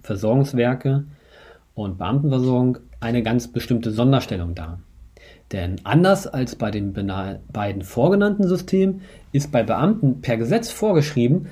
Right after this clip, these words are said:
dass der Arbeitgeber, also das Land und der Bund, für die Versorgung seiner Beamten zu sorgen hätte. Dieser Anspruch basiert auf dem besonderen Dienstverhältnis zu ihrem Arbeitgeber,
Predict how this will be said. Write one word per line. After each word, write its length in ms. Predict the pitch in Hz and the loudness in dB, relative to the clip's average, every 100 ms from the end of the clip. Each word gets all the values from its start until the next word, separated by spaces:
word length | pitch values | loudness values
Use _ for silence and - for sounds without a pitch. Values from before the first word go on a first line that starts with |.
| - | -8
dass 200 | - - | -6 -4
der 160 | - - | -4 -2
Arbeitgeber, 880 | 101 98 101 - - 120 143 214 240 | -2 -4 -4 2 6 6 6 4 -2
also 220 | - 107 101 | -4 -2 -2
das 220 | 92 - | -4 -2
Land 340 | 110 180 202 - | 2 2 0 2
und 260 | 202 262 233 | 6 6 6
der 100 | 202 | 2
Bund, 460 | 196 180 156 233 - - | 4 6 4 2 -4 -18
für 180 | - 165 | 2 6
die 120 | 175 | 6
Versorgung 760 | 175 101 98 117 208 247 226 147 | 4 -4 0 4 6 6 2 2
seiner 240 | 143 147 | 4 4
Beamten 560 | 127 107 113 120 117 113 | 2 -2 -2 0 -2 2
zu 160 | 151 | 4
sorgen 360 | 127 113 90 85 | 6 4 2 -4
hätte. 280 | 87 87 80 - _ _ _ - - - - _ _ - - - | -8 -12 -14 -18 _ _ _ -20 -20 -20 -20 _ _ -20 -14 0
Dieser 220 | 202 220 | 4 6
Anspruch 440 | 156 190 - 220 220 | 4 2 2 2 2
basiert 460 | - 117 127 147 | 2 4 6 6
auf 160 | 127 - | 4 0
dem 120 | 135 | 2
besonderen 400 | 127 131 127 127 | 4 4 4 4
Dienstverhältnis 880 | 127 175 - 110 98 117 131 147 147 | 6 6 6 0 0 2 4 4 0
zu 160 | - 143 | 0 0
ihrem 260 | 127 123 | 2 0
Arbeitgeber, 800 | - 110 110 107 117 117 143 156 | 0 -2 -2 -2 -2 2 2 0